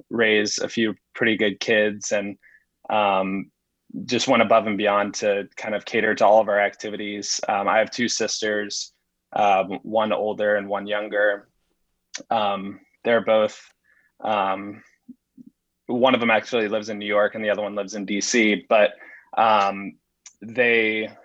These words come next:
uh, both had very busy childhoods, just like myself. Um, they both rode horses in, um, kind of growing up. And so, so many weekends, uh, we would be,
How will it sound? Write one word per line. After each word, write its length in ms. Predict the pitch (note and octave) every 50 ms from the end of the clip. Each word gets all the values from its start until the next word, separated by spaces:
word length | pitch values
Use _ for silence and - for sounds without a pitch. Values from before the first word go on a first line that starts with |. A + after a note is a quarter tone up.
| - - -
uh, 200 | G#2 A2 G#2+ G#2+
both 260 | G#2 - C3 B2 A#2+
had 200 | C3 B2+ A2+ A2
very 300 | A#2+ A#2+ A#2 A#2 G#2+ G#2 G#2
busy 320 | - B2 G#2+ A2 A2 A2 -
childhoods, 600 | - B2 A#2 A2 A2 G#2 A2+ A2 A2 G2+ - -
just 200 | - A2 - -
like 180 | A2 G#2+ -
myself. 640 | - G#2+ F#2+ - A2+ G#2+ G#2 G#2+ G#2 - - - - _ -
Um, 480 | A#2 G#2+ G#2 G2+ G2 F#2+ F#2+ G2 F#2+ _ _ _ _ _ _ _ _ -
they 300 | - G#2 A#2 A2+ A#2 A#2+
both 460 | G#2+ G2 - B2 A#2 A2+ A2 A2 - -
rode 220 | A2 G#2+ G2+ G2
horses 880 | G2 - - D3+ D#3 D3+ D#3 - A2+ G#2 G2+ G2+ G2 G2+ - - - - _ -
in, 440 | A2+ A2+ A2 G#2+ G#2 G2+ G2 G2 G2+ F#2+ - - - - _ -
um, 400 | A2 G#2+ G2+ G2+ G2+ G2 G2+ F#2
kind 200 | - - A#2 G#2+
of 60 | G#2
growing 320 | G2 A#2 A2 G#2 G#2 G#2 G2+
up. 240 | G#2 G#2+ G#2 - -
And 240 | G#2+ G#2+ G#2+ G2 - _ _ - - - _ _ _
so, 500 | - - - A#2 G#2+ G#2 G2+ G2+ - - _ _ _ _ _ _ _ -
so 320 | - - - C#3+ C#3 C#3
many 200 | C3+ B2+ A#2+ A2+
weekends, 720 | A2 A2+ A2+ G#2+ - G#2+ G2+ G2 G2+ G2 G2+ - - - - -
uh, 240 | G#2 G#2+ G#2+ G#2 G2+
we 140 | G#2 A2 A2
would 140 | G#2+ G2+ G2
be, 400 | A2+ A2 G#2+ G#2 G2+ G2+ G2